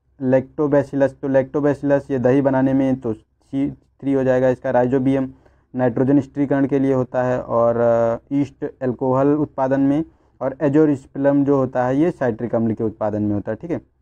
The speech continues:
एजोस्पिरुलम। तो ये हमारा हो गया तीन चार दो एक,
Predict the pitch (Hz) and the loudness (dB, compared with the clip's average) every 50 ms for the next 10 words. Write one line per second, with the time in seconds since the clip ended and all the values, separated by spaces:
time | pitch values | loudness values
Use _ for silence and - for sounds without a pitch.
0 | _ _ 135 127 117 120 120 113 - _ - 117 104 107 101 101 98 98 _ _ | _ _ -6 -2 0 2 0 0 -2 _ -8 -4 -2 -2 -2 -2 -4 -6 _ _
1 | _ _ _ _ _ _ _ _ _ _ _ _ _ - 127 123 123 123 123 123 | _ _ _ _ _ _ _ _ _ _ _ _ _ -6 -2 0 2 2 2 2
2 | 131 139 139 135 127 127 127 127 127 123 123 123 120 131 143 156 170 165 - _ | 2 2 2 2 0 0 2 2 2 2 0 0 2 2 4 4 2 0 -4 _
3 | _ _ _ _ _ _ _ _ _ _ _ _ _ _ _ _ _ _ _ _ | _ _ _ _ _ _ _ _ _ _ _ _ _ _ _ _ _ _ _ _
4 | _ - 135 131 139 143 143 139 135 - 127 117 120 123 139 156 170 156 - _ | _ -6 -2 0 2 2 2 0 -2 -2 -2 0 2 2 2 0 -2 -4 -12 _
5 | _ _ _ _ _ _ _ _ _ - 127 117 127 127 117 110 107 101 | _ _ _ _ _ _ _ _ _ -10 -4 2 2 4 4 4 2 0